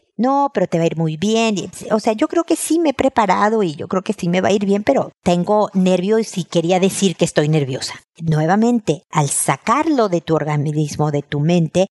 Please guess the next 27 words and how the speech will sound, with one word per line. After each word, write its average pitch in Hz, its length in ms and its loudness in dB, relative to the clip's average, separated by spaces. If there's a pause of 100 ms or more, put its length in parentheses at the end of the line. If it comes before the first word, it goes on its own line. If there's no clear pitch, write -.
ayuda 214 540 0
también 214 640 0 (140)
a 202 560 2 (120)
que 196 120 2
agarre 190 380 0
proporción, 180 800 0
a - 40 -2
hacerlo 202 460 0 (100)
más 185 300 -2
manejable, 180 760 0 (140)
a 185 140 2
escuchar, 185 760 0 (100)
pues, 277 240 0
ánimos 196 480 2
de 180 100 2
otra 175 280 0
persona, 175 520 0
la 175 140 2
perspectiva 165 840 -2
de, 156 260 -2
de 156 280 2
alguien 156 440 0
más 165 320 0 (120)
que 180 460 2
también 170 440 0
te - 140 -2
puede 170 460 2